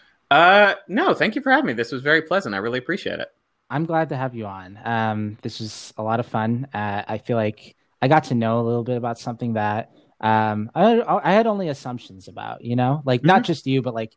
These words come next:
Speaker 2: you know, the arts industry as, uh,
Speaker 1: Right.
Speaker 2: uh, like, on the, uh,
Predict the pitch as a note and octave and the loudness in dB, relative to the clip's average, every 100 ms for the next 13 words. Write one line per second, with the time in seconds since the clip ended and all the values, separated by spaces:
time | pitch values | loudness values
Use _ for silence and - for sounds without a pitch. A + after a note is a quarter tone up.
0 | _ _ _ C3+ B2+ A#2+ A#2 A2 G#2+ G#2+ | _ _ _ -2 -2 -4 -8 -8 -8 -14
1 | F#2+ F#2 - E2+ F#2+ A2+ G#2+ G2 - G2 | -18 -16 -16 -16 -16 -10 -8 -8 -10 -10
2 | F#2+ G2+ - B2 E2+ - - _ B2 A2 | -10 -10 -4 -4 -4 -8 -18 _ -4 -2
3 | A2+ A2+ G#2+ G#2+ G#2+ G#2 G2 F#2+ | 0 0 0 0 0 -2 -2 -4